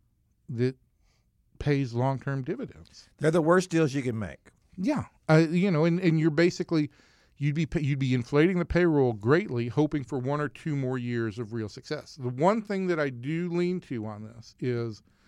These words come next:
Speaker 1: because Darvish had such a different pitching style in Japan,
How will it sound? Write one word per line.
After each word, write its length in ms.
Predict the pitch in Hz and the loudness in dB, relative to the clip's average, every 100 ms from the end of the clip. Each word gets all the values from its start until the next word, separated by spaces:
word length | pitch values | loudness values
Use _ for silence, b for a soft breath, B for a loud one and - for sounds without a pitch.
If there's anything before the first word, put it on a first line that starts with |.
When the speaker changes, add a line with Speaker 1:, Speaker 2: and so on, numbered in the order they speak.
| b b b b b b _ - | b b b b b b _ -10
Speaker 1:
because 380 | 123 - 165 143 | -6 0 0 4
Darvish 560 | 151 147 143 139 - _ _ _ _ _ _ | 4 4 2 -4 -8 _ _ _ _ _ _
had 280 | - 143 | -2 -2
such 220 | - 151 143 | -2 -8 -6
a 80 | |
different 380 | 123 113 143 151 | -6 -4 -4 -4
pitching 280 | 143 151 139 | -6 -6 -6
style 340 | - 127 120 110 | -4 -2 -2 -2
in 80 | 110 | -6
Japan, 420 | - 120 98 | -8 -10 -10